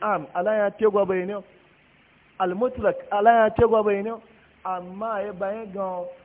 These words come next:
a ga yanayi amana ga da la muqayyada haji su doyo ma. Sai kiyo sai al khas. A ta ga yanayi al mutlaq na ga da la al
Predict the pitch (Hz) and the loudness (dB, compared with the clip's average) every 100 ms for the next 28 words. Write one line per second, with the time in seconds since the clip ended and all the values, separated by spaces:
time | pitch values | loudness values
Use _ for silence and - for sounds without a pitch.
0 | _ _ 165 160 175 196 190 180 180 196 | _ _ -10 -8 -8 -8 -4 -4 -4 -4
1 | 190 175 160 180 180 - 156 185 160 170 | -4 -6 -6 -6 -8 -12 -10 -6 -4 -4
2 | 190 156 - 226 196 165 170 208 175 208 | -6 -10 -8 -6 -4 0 0 2 0 -4
3 | 196 190 - 190 170 147 151 156 156 - | -6 -12 -12 -8 -2 0 0 -2 -4 -8
4 | - _ _ _ _ - - 247 247 262 | -20 _ _ _ _ -6 6 6 6 2
5 | 240 247 269 269 - - 208 208 170 143 | 0 0 0 -6 -14 -6 -6 -2 -4 -4
6 | 160 135 - - - - _ _ _ - | -4 -6 -2 0 0 -4 _ _ _ -4
7 | 233 226 208 208 240 240 220 208 220 185 | -4 -2 -2 -2 -2 -2 -2 -4 -4 -4
8 | 190 240 226 202 180 175 196 196 - - | -4 -8 -4 -2 -2 0 0 -2 -6 -20
9 | _ _ 151 202 190 180 175 196 240 247 | _ _ -6 -4 -2 -2 0 2 2 2
10 | 190 | -2